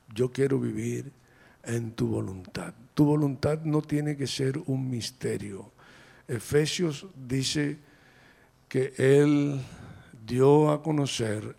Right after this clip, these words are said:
el misterio de su voluntad, pero lo dio a conocer. No se quedó allí escondido para nosotros sus hijos.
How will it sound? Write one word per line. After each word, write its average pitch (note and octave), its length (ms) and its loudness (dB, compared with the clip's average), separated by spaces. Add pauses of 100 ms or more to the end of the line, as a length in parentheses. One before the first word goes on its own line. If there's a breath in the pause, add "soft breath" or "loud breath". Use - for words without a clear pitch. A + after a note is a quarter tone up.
el A#2 160 -4
misterio D3 880 -4 (800 loud breath)
de B2+ 320 -2
su C#3 320 -2
voluntad, A#2 760 -6 (480)
pero C3 220 6
lo A#2+ 240 0
dio C3+ 560 -2
a B2 100 -10
conocer. A#2 580 -8 (1600 soft breath)
No B2 280 -2
se D3 180 -4
quedó C3 300 -2
allí C3+ 380 -2
escondido C3 720 -2
para D3 240 -4
nosotros C3+ 480 -4
sus C#3 240 -8
hijos. F#2+ 480 -12